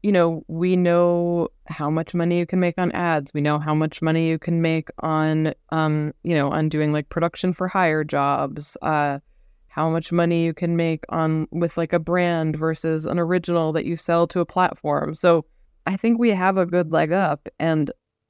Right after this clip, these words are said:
I, I'm super motivated by, like, trying to make this not just, like, a slightly profitable thing, but, like, a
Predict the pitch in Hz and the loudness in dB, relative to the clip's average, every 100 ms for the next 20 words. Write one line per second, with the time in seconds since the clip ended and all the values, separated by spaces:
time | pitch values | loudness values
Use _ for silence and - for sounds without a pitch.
0 | _ - 175 - 170 175 - 180 165 151 | _ -6 -4 0 0 0 -2 -4 -2 2
1 | 151 180 175 147 143 143 143 139 151 143 | 4 2 2 0 0 -2 -4 -2 0 0
2 | 143 143 - 151 151 151 147 - 147 143 | -2 -6 -8 -4 -2 -2 -4 -4 -6 -4
3 | 139 _ - _ - 165 175 170 180 180 | -8 _ -20 _ -8 0 0 0 2 2
4 | 160 - 269 285 262 226 190 180 - 143 | 2 2 2 4 0 0 -2 -2 -2 0
5 | 170 175 165 - 143 - 165 160 147 147 | 0 2 -2 0 -4 -4 -4 -2 -2 -4
6 | 151 - 262 175 160 - 202 - | -4 0 2 2 0 0 -2 -2